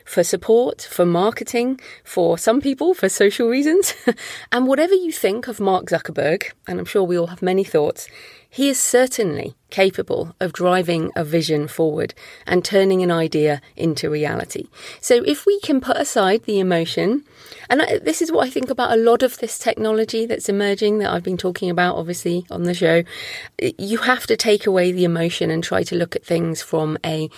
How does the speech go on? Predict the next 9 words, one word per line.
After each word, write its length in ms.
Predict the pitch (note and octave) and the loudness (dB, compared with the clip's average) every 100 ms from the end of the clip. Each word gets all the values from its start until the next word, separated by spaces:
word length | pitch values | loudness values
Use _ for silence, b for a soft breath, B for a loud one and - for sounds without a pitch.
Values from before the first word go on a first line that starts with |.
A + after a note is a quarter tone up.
| B B | B B
creative 640 | - A#3+ G3+ G3+ C#4 D#4+ - | -4 4 4 4 -2 -4 -2
and 100 | F#3 | 0
a 60 | F3+ | 0
playful 640 | G#3+ G3+ - - B3+ C#4+ | 2 2 2 0 2 0
and 180 | F#3+ F#3 | 0 0
a 60 | |
business 560 | E3+ F#3 F3 D#3 - - - | 2 2 4 0 -2 -12 -6
perspective. 580 | D#3+ - - - - - B B B B | -6 -2 -4 -2 -8 -8 B B B B
So, 420 | - B3 A#3 A#3+ | 0 4 6 4